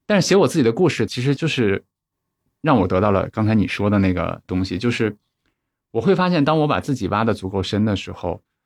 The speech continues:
每个人都能在这个故事里面找到自己的影子。就他可能未必能够体验到我现在面临的那些困难有多深，但是他可能能够想到自己的曾经的一些经历，或者正在经历的一些东西。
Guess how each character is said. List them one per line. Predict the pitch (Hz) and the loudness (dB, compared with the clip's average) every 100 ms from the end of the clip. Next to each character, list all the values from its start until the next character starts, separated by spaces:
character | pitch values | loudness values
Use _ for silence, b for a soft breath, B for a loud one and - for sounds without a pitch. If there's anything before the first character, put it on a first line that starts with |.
| _ _ _ | _ _ _
每 | 101 | -2
个 | 113 | 2
人 | 151 | 2
都 | 143 | 4
能 | 139 120 | 4 4
在 | 123 120 | 2 0
这 | 113 | 0
个 | 104 | 0
故 | 104 117 | -2 -2
事 | 104 | -2
里 | 92 | 0
面 | 107 | 0
找 | 85 | -2
到 | 95 | -4
自 | - | -4
己 | 110 | -4
的 | 107 | 0
影 | 120 - - | 0 -2 -10
子。 | - - - _ | -18 -18 -18 _
就 | 185 | 0
他 | 180 | 0
可 | 202 | 2
能 | 131 92 113 | 2 2 2
未 | 156 151 | 2 2
必 | 143 | 2
能 | 117 107 | 2 2
够 | 117 | 0
体 | - 101 | 0 -2
验 | 98 113 | 0 2
到 | 113 | 2
我 | 92 85 | 2 0
现 | 110 | 2
在 | 120 131 | 2 2
面 | 113 107 | 2 2
临 | 95 | 2
的 | 101 | 2
那 | 104 | 0
些 | 101 | 0
困 | 104 123 | -2 0
难 | 101 | 0
有 | 90 | -2
多 | 92 | -4
深， | 104 131 131 | -4 -2 0
但 | 143 | 2
是 | 127 | 2
他 | 104 135 | 2 -2
可 | 131 | -2
能 | 90 | 0
能 | 92 | 0
够 | 107 | 0
想 | 110 90 | -2 -4
到 | 95 107 | -4 -4
自 | 123 | -6
己 | - 82 | -8 -10
的 | 95 92 | -6 -8
曾 | - - 98 | -8 -4 -2
经 | 104 | 0
的 | 113 | 2
一 | 95 | 2
些 | 90 | 0
经 | 95 110 | -2 0
历， | 104 | 2
或 | 92 139 | 2 0
者 | 98 | 0
正 | 156 127 | 2 2
在 | 87 | 2
经 | 87 90 | 0 -2
历 | 90 | -2
的 | |
一 | - | -6
些 | 87 | -12
东 | - 92 | -8 -10
西。 | 92 | -10